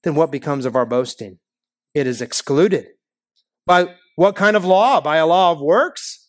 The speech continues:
No, but by the law of faith. For we hold that one is justified by faith apart from the works of the law.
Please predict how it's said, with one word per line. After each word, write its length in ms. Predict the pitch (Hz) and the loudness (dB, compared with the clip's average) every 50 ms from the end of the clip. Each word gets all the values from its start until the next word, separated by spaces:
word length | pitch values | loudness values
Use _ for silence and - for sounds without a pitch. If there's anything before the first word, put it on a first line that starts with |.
| _ | _
No, 640 | 117 123 135 151 160 151 143 127 117 107 101 98 - - | -10 -6 -4 0 0 0 2 0 0 -2 -4 -8 -2 0
but 320 | 135 147 156 151 - _ | 2 2 2 0 -4 _
by 280 | - 151 156 165 165 165 | 0 2 4 4 4 2
the 100 | 151 147 | 2 0
law 460 | 139 131 139 143 151 151 151 156 139 | 0 2 2 4 4 4 4 2 0
of 120 | - 123 - | -4 -8 -14
faith. 500 | - - - 139 135 131 120 110 - - - _ _ - - - - - - _ | -16 -8 -4 -2 -2 -2 -2 -6 -10 -16 -20 _ _ -20 -20 -18 -18 -18 -12 _
For 100 | - 175 | -2 0
we 200 | 160 190 220 214 | 2 2 2 2
hold 320 | - - 165 175 180 170 | 0 2 2 2 2 2
that 140 | 160 156 139 | 0 -2 -2
one 200 | 135 151 165 160 | -2 -4 -2 -2
is 140 | 147 131 120 | -4 -6 -8
justified 800 | - - 160 165 165 - - 175 - - 160 160 156 160 139 120 | -4 0 0 0 0 -2 -4 -6 -2 0 2 2 2 0 -2 -4
by 200 | 127 123 120 113 | -4 -4 -4 -6
faith 680 | - - - - - 226 214 180 135 107 92 - - - _ | -8 -14 -10 -2 0 2 2 2 0 -4 -12 -20 -20 -12 _
apart 580 | 135 127 123 - - 208 208 196 156 123 - - - - - _ | -8 -8 -8 -6 -2 0 0 0 0 -2 -6 -14 -20 -20 -8 _
from 160 | - 147 135 | -6 -4 -2
the 80 | 131 127 | -2 -2
works 460 | 120 135 131 113 104 - - - - - - | 0 0 0 -2 -4 -8 -12 -12 -12 -10 -10
of 100 | 143 117 | -10 -10
the 80 | 117 107 | -8 -6
law. 380 | 110 120 110 104 95 90 - | -4 -4 -4 -4 -6 -8 -12